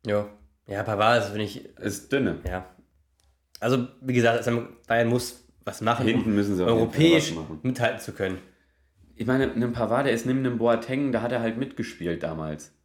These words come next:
Speaker 2: Und da
Speaker 1: Mhm.
Speaker 2: war der okay.
Speaker 1: Ja, genau.
Speaker 2: Da ist er nie
Speaker 1: Weil
Speaker 2: aufgefallen.
Speaker 1: Boateng überragend war.
Speaker 2: Richtig. Aber jetzt
Speaker 1: Aber ich bin echt mal gespannt jetzt, weil man muss mal sagen,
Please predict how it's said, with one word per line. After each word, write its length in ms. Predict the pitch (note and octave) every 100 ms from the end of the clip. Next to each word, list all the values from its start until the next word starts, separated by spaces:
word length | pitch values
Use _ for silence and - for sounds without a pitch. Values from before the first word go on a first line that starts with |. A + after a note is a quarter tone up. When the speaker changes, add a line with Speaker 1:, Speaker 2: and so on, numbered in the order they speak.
| _ _ _ _ _
Speaker 2:
Und 120 | -
da 60 | G#2
Speaker 1:
Mhm. 40 |
Speaker 2:
war 120 | G#2 A#2
der 120 | A2
okay. 480 | - A#2 G2+ E2 - _ _ _ _
Speaker 1:
Ja, 180 | A#2 B2
genau. 360 | A#2+ A#2 G#2+ -
Speaker 2:
Da 120 | A2
ist 200 | - C3 D3
er 100 | C#3+
nie 80 |
Speaker 1:
Weil 80 | D#3
Speaker 2:
aufgefallen. 300 | D#3 A#2 A#2+
Speaker 1:
Boateng 320 | C3 D3+ D3
überragend 420 | D3 A#2+ B2+ B2+ F#2
war. 260 | F2+ -
Speaker 2:
Richtig. 520 | G#2 G#2+ - E2 D#2 - - _ _ _ _ _ _ _
Aber 540 | F#2 G2 F#2+ F2+ - - -
jetzt 140 | F#2
Speaker 1:
Aber 80 | A#2+
ich 120 | C#3+
bin 140 | E3 F#3+
echt 320 | - E3+ -
mal 120 | F#3
gespannt 340 | E3 - D3+ E3
jetzt, 140 | -
weil 180 | C3+ C#3 - - _ -
man 180 | C3+ C#3
muss 140 | D3+
mal 80 | D3
sagen, 460 | C#3+ F#3 F3 A#3+